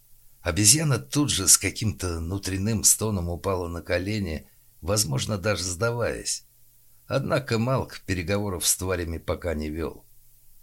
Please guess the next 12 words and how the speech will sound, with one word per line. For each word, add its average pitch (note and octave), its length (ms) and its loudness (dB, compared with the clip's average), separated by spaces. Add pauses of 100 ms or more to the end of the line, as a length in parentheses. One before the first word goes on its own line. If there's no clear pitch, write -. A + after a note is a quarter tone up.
(180)
Отбросив F2 680 0
один A2 280 0
из F2 120 2
клинков, F#2 560 -2
он D2+ 240 -4
быстро F2 540 0
наложил F2+ 560 0
на F2 160 -2
лоб F2 240 -4
демона E2+ 360 0
правую E2 500 0
ладонь, D#2+ 540 -2